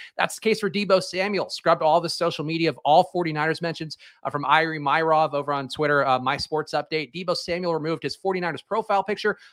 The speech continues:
unfollowed the team, and has deleted over eighty posts from his Instagram account.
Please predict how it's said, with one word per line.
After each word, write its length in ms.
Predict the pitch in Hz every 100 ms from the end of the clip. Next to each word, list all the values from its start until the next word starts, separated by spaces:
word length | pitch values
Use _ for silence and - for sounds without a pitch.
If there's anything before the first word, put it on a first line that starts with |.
| _
unfollowed 520 | 196 247 254 247 247
the 80 | 180
team, 300 | - 220 214
and 20 |
has 100 | 165
deleted 340 | - 143 196 190
over 260 | 170 165 165
eighty 220 | 185 214 196
posts 280 | - 190
from 80 | -
his 120 | 139
Instagram 440 | 175 170 165 170 165
account. 320 | - 170 160